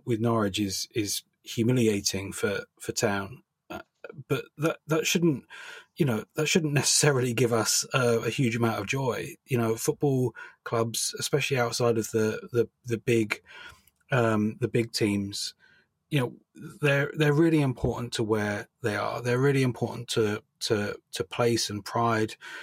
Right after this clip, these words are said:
and to a huge number of people. They're obviously big employers as well. And, you know, being so badly run, I don't think is something we should gloat over. And I also think that,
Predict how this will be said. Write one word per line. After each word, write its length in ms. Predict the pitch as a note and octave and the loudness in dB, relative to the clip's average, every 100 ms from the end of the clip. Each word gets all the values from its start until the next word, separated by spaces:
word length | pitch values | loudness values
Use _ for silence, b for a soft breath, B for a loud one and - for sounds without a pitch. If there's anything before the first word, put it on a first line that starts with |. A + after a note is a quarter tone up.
| B _ - | B _ -2
and 300 | B2 A2 G#2+ | 2 2 2
to 380 | - A#2 G#2+ A2+ | 2 2 2 2
a 60 | A#2+ | -2
huge 320 | - E3 C3 | 2 2 2
number 220 | A#2 A2+ | 2 2
of 100 | G#2 | 0
people. 320 | A2 G#2 G#2 | 0 -2 -2
They're 160 | G#2+ A2+ | -2 -4
obviously 400 | A#2+ A#2 A2+ G#2+ | -4 -4 -2 -2
big 240 | - A#2 | -2 -2
employers 520 | A2+ - A#2 A2 G#2+ | -2 -2 0 2 0
as 140 | G#2+ G#2+ | -2 -4
well. 420 | A#2+ A2+ G2+ - - | -2 -2 -4 -8 -2
And, 380 | A#2 A2+ A2+ - B B B B _ | 0 2 0 -6 B B B B _
you 80 | C#3 | -2
know, 200 | A2+ - - | -2 -4 -4
being 280 | C#3+ D3+ C#3 | 0 2 2
so 260 | - C#3+ C3+ | 2 2 4
badly 380 | B2 A#2 A2+ | 2 0 0
run, 400 | A2 A2 G#2 G2 - | 2 2 0 -4 -4
I 100 | A#2 | -2
don't 180 | B2 A2 | 0 0
think 180 | A#2 | -2
is 100 | A2+ | -2
something 240 | - A2 A#2 | -2 -4 -4
we 100 | A2+ | -4
should 160 | A2 | -4
gloat 260 | A2 A2+ A2+ | -2 -2 -2
over. 480 | G#2+ G#2 - A#2 B2+ - | -6 -8 -12 -14 -12 -4
And 100 | C#3 | 2
I 100 | D3+ | 2
also 280 | E3+ D#3 B2 | 4 2 0
think 320 | B2+ A2+ - | 0 -2 -2
that, 200 | A2+ | -4